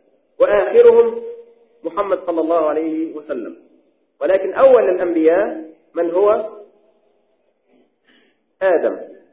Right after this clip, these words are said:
أول الأنبياء هو آدم عليه الصلاة والسلام، لحديث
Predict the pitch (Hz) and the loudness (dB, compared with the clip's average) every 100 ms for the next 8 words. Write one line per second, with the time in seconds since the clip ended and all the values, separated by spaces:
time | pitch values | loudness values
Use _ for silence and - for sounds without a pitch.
0 | _ _ 202 214 170 151 143 135 185 208 | _ _ 0 4 4 2 -2 -2 -2 2
1 | 202 165 139 110 117 110 127 123 117 123 | 2 2 0 -2 -4 -6 -6 -8 -10 -6
2 | 139 180 - - _ - 160 - 339 349 | -4 -2 -6 -18 _ -14 -12 -4 -4 -4
3 | - 285 | -8 -10